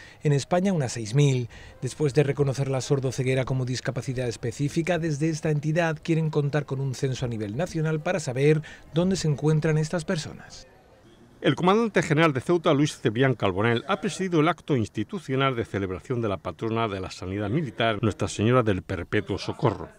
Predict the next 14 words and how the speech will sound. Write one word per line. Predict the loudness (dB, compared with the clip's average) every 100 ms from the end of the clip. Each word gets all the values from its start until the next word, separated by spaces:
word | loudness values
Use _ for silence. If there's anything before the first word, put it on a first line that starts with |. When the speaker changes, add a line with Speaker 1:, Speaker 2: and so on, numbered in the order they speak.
| -20
Speaker 2:
Se | -12 -8
dio | -4
lectura | -4 -4 0 4 4
a |
una | 2 -2
semblanza | -4 -4 0 0 0 -2
sobre | -2 -2
la | 0
patrona, | -2 -4 0 2 2 0
imagen | -2 0 0 -2 -4
original | -4 -4 -2 0 0
del | -2 -6
siglo | -8 -6 -2 0
décimo | -2 -4 -10 -10